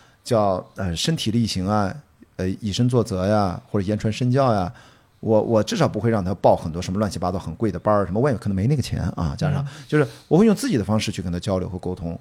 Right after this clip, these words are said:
Speaker 1: 可能要不就带着一起去冒险或者怎么样，就是，就是我也不会 follow 所谓的现在大部分人说被规训觉得这是正确的路，我总是会提一个问号。OK，我论证，OK，你那是对，但是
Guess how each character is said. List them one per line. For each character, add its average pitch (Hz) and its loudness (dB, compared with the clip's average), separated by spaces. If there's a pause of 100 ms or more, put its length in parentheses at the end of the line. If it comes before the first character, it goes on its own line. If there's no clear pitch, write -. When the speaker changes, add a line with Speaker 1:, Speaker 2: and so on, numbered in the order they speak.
Speaker 1:
可 - -6
能 151 -2
要 190 0
不 151 -6
就 120 -2
带 123 2
着 110 0
一 107 -2
起 95 -10
去 92 -8
冒 90 -2
险 82 -10
或 92 -6
者 90 -4
怎 87 -10
么 90 -8
样， 90 -6
就 123 -8
是， 139 0 (680)
就 202 0
是 151 2
我 120 4
也 196 6
不 95 -2
会 117 0
follow 101 2 (680)
所 - -4
谓 120 4
的 117 2
现 101 -2
在 87 -4 (440)
大 - 2
部 117 -2
分 98 -4
人 90 -4
说 101 -4 (160)
被 151 0 (160)
规 220 2
训 185 -2 (400)
觉 - -4
得 113 2
这 123 -6
是 107 -6
正 120 -2
确 101 -8
的 92 -4
路， 107 -6
我 147 2
总 110 -2
是 101 -4
会 117 0 (340)
提 - -4
一 - 0
个 139 2
问 160 0
号。 87 -8 (960)
OK， 247 6
我 151 4
论 208 4
证， 185 4
OK， 190 2
你 120 2
那 123 0
是 160 0
对， 185 2
但 135 -2
是 123 -4